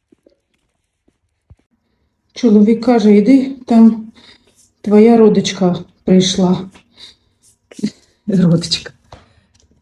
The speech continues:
Скалопендра. Коржик,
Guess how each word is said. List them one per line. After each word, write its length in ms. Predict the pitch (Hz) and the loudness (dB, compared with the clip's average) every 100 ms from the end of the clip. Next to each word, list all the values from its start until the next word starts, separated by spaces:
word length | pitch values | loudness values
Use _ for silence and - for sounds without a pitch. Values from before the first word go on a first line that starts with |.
| _ | _
Скалопендра. 840 | - - 170 180 214 190 170 147 - - _ - _ _ _ _ _ _ _ _ | -20 -10 -6 -4 -2 -2 0 -4 -8 -20 _ -20 _ _ _ _ _ _ _ _
Коржик, 480 | _ 226 220 151 - | _ 0 0 -4 -12